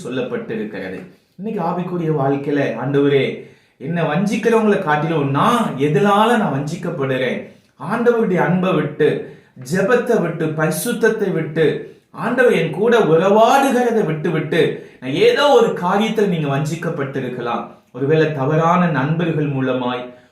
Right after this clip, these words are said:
ஒருவேளை தவறான உபதேசத்தின் மூலமாய்,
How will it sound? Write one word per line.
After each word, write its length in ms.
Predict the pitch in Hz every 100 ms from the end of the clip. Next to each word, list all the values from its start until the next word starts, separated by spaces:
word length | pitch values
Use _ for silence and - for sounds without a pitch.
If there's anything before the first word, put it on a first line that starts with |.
| -
ஒருவேளை 400 | 147 196 214 -
தவறான 480 | 170 170 180 214 196
உபதேசத்தின் 1040 | 160 165 214 220 233 226 214 202 196 160 143
மூலமாய், 480 | 135 131 131 127